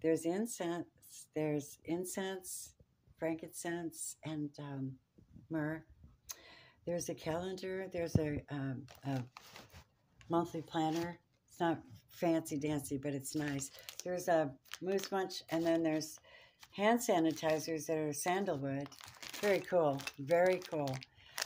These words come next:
Um, yep, of course, you gotta have sage and, and Palo Santo. Um, the lighter's up to you guys. There's chocolate, of course. You can, you can't have a gift box without chocolate. It just doesn't happen. Um,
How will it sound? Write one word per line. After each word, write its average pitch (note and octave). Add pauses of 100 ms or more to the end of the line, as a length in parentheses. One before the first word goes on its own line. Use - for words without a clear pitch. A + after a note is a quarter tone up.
(100)
Um, E3 (400)
yep, F#3 (120)
of D#3+
course, F3
you E3
gotta E3
have D3+
sage E3
and, D3 (160)
and C#3+
Palo D3
Santo. C#3 (680)
Um, D#3+
the E3+
lighter's G#3+
up G#3
to G3
you G#3
guys. F3
There's F3
chocolate, E3+
of D3
course. C#3+
You D3+
can, - (340)
you -
can't E3+
have D#3
a D3+
gift D3
box C#3
without B2+
chocolate. E3
It E3+
just E3
doesn't D#3+
happen. G#3 (720)
Um, F#3